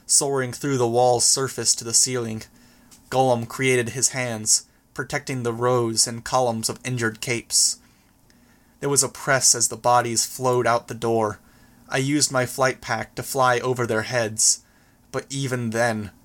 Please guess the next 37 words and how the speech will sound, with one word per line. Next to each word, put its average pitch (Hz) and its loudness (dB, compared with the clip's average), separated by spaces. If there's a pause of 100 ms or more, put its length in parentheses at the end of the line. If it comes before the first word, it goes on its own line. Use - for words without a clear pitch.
(360)
I 127 0
bumped 131 -2
shoulders 127 0
with 127 -6
others 123 0
who 127 -4
could 120 -6
fly. 107 0 (460)
I 127 2
wanted 135 0
to 127 -2
help, 120 -2 (300)
but - -18
there 135 2
was 131 2
little 135 0
I 113 2
could 113 -8
do 131 0
inside. 110 0 (1600)
Eidolon 120 0
and 127 -2
Alexandria 120 0
had 120 -2
arrived 117 2
at 117 -14
the 113 -14
building. 107 -2 (880)
Eidolon 123 0
touched - -4
the 131 -2
exterior 120 -2
wall, 113 0 (140)
and 123 -2
an - -20
emerald 123 -2
glow 117 2